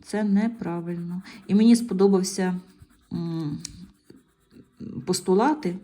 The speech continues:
Лабковського, хто слухав. Я його слухала років десять назад, починала, років навіть дванадцять назад. А потім я закинула з початком війни, навіть ще раніше. До речі, була в нього на лекції.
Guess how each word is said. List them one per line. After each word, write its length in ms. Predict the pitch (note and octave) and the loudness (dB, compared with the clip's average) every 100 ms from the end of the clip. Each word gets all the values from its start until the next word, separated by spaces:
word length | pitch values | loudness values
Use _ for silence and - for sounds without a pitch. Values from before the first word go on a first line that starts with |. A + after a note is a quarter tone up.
| _ - | _ -6
Лабковського, 640 | F3+ - F#3 D#3 - D#3 | -6 2 2 2 -2 -6
хто 180 | D#3 D#3 | -4 -10
слухав. 520 | - A3+ D#4 F3+ F3 | -2 -2 -2 -4 0
Я 80 | G3 | 2
його 180 | G3+ G3+ | 4 2
слухала 540 | G3+ G#3+ G3+ F#3+ F#3 | 0 -4 -2 0 0
років 280 | F#3+ F#3+ E3+ | 0 -4 -4
десять 400 | D#3+ G3 G#3 G3+ | -2 -2 -2 -2
назад, 400 | F#3 F3 E3+ E3 | -2 -2 -6 -8
починала, 560 | E3 F3+ E3 D#3+ D#3+ | -10 -8 -6 -6 -6
років 300 | E3+ F3+ D#3+ D#3 | -6 -6 -8 -8
навіть 240 | F#3 F3+ E3 | -4 -4 -2
дванадцять 560 | D3+ F#3+ F3 C#3 C#3 | 0 0 0 -4 -8
назад. 360 | D#3 D#3 G3 B3+ - - - - _ - - _ _ _ - | -8 -6 -4 -6 -10 -20 -20 -20 _ -20 -20 _ _ _ -10
А 40 | G3 | -4
потім 360 | G#3 A#3 F#3+ | -2 0 2
я 80 | F#3+ | 0
закинула 520 | F#3 F#3 D#3+ D#3+ D#3 | 0 -4 -6 -6 -8
з 40 | D#3 | -10
початком 500 | - - - - E3 | -10 -8 -10 -8 -8
війни, 380 | E3+ G3+ A#3+ A#3+ - - _ _ - | -4 0 2 0 -4 -16 _ _ -6
навіть 260 | F3+ F3 | -2 -2
ще 160 | - E3+ | -4 -10
раніше. 500 | D#3+ D#3+ D#3+ - E3+ - | -8 -8 -8 -10 -12 -6
До 120 | F#3 | -2
речі, 260 | F#3 F#3 F3+ | 0 -2 -4
була 180 | E3+ F3+ | -6 -4
в 40 | |
нього 180 | E3+ E3+ | -4 -4
на 120 | E3 | -4
лекції. 600 | F3+ G#3+ G#3+ F#3+ F3+ F3+ | -4 -4 -4 -6 -4 -6